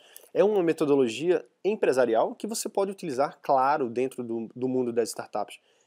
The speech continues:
Antes, deixa eu te contar um pouquinho da história do, do Jorge Paulo. É, o Jorge Paulo, ele, ele construiu a empresa de investimentos dele, o banco e tal, e chegou num momento na carreira dele com os sócios que eles disseram assim,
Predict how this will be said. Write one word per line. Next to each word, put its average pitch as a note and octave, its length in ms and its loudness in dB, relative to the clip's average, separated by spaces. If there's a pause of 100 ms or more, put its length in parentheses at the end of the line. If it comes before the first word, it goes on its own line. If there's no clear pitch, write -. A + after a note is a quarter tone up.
(440)
Antes, F#3+ 180 0
deixa F#3+ 200 -4
eu G3 60 -2
te - 80 -14
contar D3+ 260 -2
um C3 220 0
pouquinho B2+ 280 -4
da B2 60 6
história A#2 320 4
do, A#2 280 -2
do A2+ 140 -6
Jorge A2+ 260 -2
Paulo. G#2 340 -2 (1040)
É, A2 340 -2 (960)
o D3 100 -4
Jorge C3 480 2 (180)
Paulo, C#3 360 4
ele, C3 360 0 (600)
ele A2 260 -12
construiu A#2+ 760 -2
a B2 80 -8
empresa B2+ 400 0
de A#2+ 60 -4
investimentos A#2 440 -6
dele, B2+ 200 2
o A2 40 -4
banco B2 300 -2
e - 20 -20
tal, C3 300 4 (440)
e B2 400 0 (400)
chegou D#3 220 2
num F#3 80 4
momento D3 500 0
na C#3 80 -2
carreira A#2+ 400 -2
dele C3 300 -2
com B2+ 140 -10
os A#2 60 -10
sócios D3+ 420 -2
que - 100 -8
eles C#3+ 120 -8
disseram D3 200 -2
assim, B2 280 -8